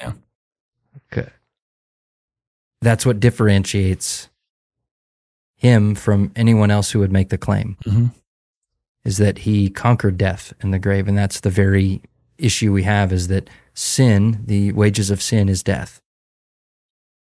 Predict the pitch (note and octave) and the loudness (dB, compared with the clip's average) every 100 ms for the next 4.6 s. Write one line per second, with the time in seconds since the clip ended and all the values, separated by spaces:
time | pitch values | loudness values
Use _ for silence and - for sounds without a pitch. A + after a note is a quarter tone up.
0 | _ _ _ G#2+ G2 A#2+ A2+ G#2 G#2 - | _ _ _ -4 2 4 4 2 0 -6
1 | _ _ B2 A2+ - - - A#2+ - _ | _ _ 0 0 -2 -10 -2 -2 -2 _
2 | - - _ _ _ A#2 - - C#3+ F#3 | -20 -20 _ _ _ -10 -8 2 4 4
3 | D#3 C#3 B2+ B2 A2+ G#2+ G#2 - - C3 | 4 2 2 2 0 0 -2 -2 2 4
4 | B2 A2+ A2 G#2+ F#2 | 6 4 2 2 0